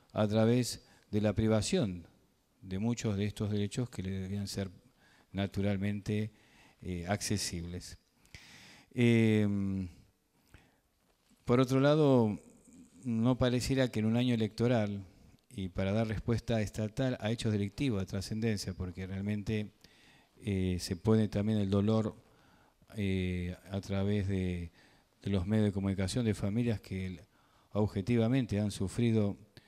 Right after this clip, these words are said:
eh, esta tragedia, que nosotros también la sufrimos, porque yo tengo ahijados muertos, mm, que son mu-, muy jóvenes, y, mm, aprovechar este, esta situación, ¿no?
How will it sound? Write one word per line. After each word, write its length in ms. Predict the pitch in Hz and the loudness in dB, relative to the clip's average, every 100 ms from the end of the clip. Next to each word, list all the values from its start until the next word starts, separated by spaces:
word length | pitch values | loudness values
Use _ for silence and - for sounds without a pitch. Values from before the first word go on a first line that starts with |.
| _ _ _ _ | _ _ _ _
eh, 540 | 95 90 87 87 85 85 - | -4 -4 -4 -6 -8 -12 -12
esta 240 | 101 107 | -6 -4
tragedia, 580 | 92 92 - 127 95 90 - _ - | -4 -6 -4 -4 -6 -12 -18 _ -6
que 80 | 117 | -4
nosotros 240 | 120 160 | -2 -2
también 240 | 123 151 160 | -2 -2 -2
la 80 | |
sufrimos, 460 | 95 90 92 92 90 | -2 -4 -6 -6 -8
porque 180 | 92 90 | -10 -8
yo 100 | 101 | -6
tengo 200 | 107 101 | -4 -4
ahijados 360 | 90 104 107 | -6 -4 -4
muertos, 600 | 92 98 104 104 107 101 - _ _ _ _ _ _ | -4 -4 -4 -4 -4 -6 -12 _ _ _ _ _ _
mm, 240 | 104 87 85 - - | -14 -12 -14 -18 -14
que 160 | 95 | -10
son 200 | - 95 | -6 -6
mu-, 280 | 92 95 90 | -6 -8 -10
muy 220 | 90 101 | -6 -4
jóvenes, 680 | 98 - 110 110 123 131 - _ - - - - - - - - | -2 0 0 2 0 -4 -8 _ -20 -20 -20 -20 -20 -20 -20 0
y, 580 | 117 117 113 110 107 104 | 4 6 6 6 6 4
mm, 340 | 101 101 98 - - _ _ _ _ _ _ _ _ _ _ _ _ | 2 0 -2 -6 -18 _ _ _ _ _ _ _ _ _ _ _ _
aprovechar 640 | 117 113 117 123 180 135 | 0 4 4 4 2 2
este, 580 | 104 92 - 98 98 95 | 0 -4 -4 -2 -2 -2
esta 280 | 113 - 98 | -6 -4 -8
situación, 840 | - 98 98 95 - 90 87 90 | -6 -4 -2 -2 -4 -6 -6 -6
¿no? 240 | 104 165 | -8 -8